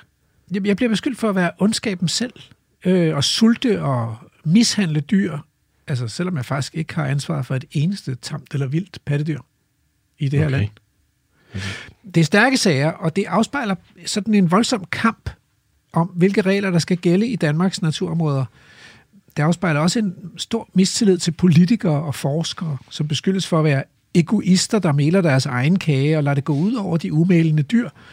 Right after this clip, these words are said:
Speaker 1: som ikke kan forsvare sig. Måske er der også nogle andre tendenser, som slet ikke handler om naturen, men, men mere om demokratiet eller sådan noget. Jeg ved det ikke.
Speaker 2: Mm, nej. Det lyder som en voldsom omgang i hvert fald.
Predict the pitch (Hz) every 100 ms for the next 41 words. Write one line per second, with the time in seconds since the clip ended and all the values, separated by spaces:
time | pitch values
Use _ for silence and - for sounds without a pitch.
0 | - - - - _ - 165 170 165 160
1 | 160 165 196 202 - - - - _ _
2 | _ _ _ 151 147 233 180 156 151 180
3 | 151 135 175 - 151 139 160 147 160 143
4 | 151 170 165 139 139 139 123 - 143 143
5 | 143 139 123 147 139 143 123 139 160 151
6 | 139 131 127 123 - 196 190 165 104 117
7 | 127 131 151 185 175 - _ 135 120 120
8 | 123 120 117 110 _ _ _ _ _ -
9 | 123 113 151 117 120 110 113 135 - 127
10 | 110 113 101 95 92 95